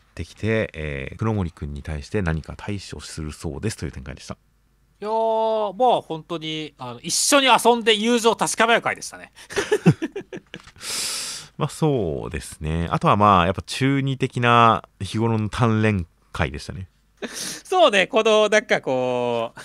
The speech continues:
Speaker 2: <laughs> ドドドってなんか針が飛んできて、パシパシパシってやってることが中二感あるよねっていう。
Speaker 1: <laughs> 個人的に一番中二感あるのは、この、やっぱ足に鉄球をくくり、くくりつけて、鉄棒で片腕懸垂三百回っていうところがすごい中二感あってよかったですけどね。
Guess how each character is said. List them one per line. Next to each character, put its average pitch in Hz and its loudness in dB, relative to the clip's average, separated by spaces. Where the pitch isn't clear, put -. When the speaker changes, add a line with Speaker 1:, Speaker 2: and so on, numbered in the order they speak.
Speaker 2:
<laughs> - -14
ド 160 2
ド 180 -4
ド 214 0
っ 208 -6
て 147 -6
な 143 2
ん 139 -4
か 127 0
針 202 0
が 135 0
飛 131 -6
ん - -6
で 127 -8
き - -12
て、 117 -6
パ 131 -4
シ - -8
パ - -6
シ - -6
パ 190 0
シ 233 0
っ 202 -2
て 175 -6
や 123 -4
っ 120 -10
て 139 -6
る 135 -4
こ 143 -4
と 143 -6
が 101 -6
中 180 -2
二 170 0
感 107 2
あ - -6
る 85 -12
よ 87 -20
ね 80 -20
っ - -20
て 110 -16
い 98 -12
う。 - -8
Speaker 1:
<laughs> - -
個 156 -4
人 180 -2
的 185 -8
に 165 2
一 160 0
番 160 4
中 165 2
二 151 0
感 98 4
あ 90 4
る 87 4
の 80 2
は、 73 -2
こ 95 -4
の、 92 2
や 110 0
っ 117 -4
ぱ - -2
足 123 -2
に 123 2
鉄 113 -2
球 139 0
を 131 4
く - -6
く 123 -8
り、 135 -4
く - -20
く 139 0
り 123 -4
つ - -14
け 98 0
て、 76 -4
鉄 135 -8
棒 143 4
で 139 2
片 - 2
腕 135 2
懸 127 0
垂 85 -6
三 107 -2
百 113 0
回 82 -2
っ - -2
て - -6
い 80 0
う 73 -6
と 82 -8
こ 85 -6
ろ 78 -2
が 73 -4
す - -10
ご 92 0
い 85 -2
中 - 0
二 95 2
感 78 -2
あ - -4
っ - -20
て - -8
よ 73 -8
か - -18
っ - -20
た 82 -10
で 76 -12
す - -16
け - -14
ど - -14
ね。 101 -14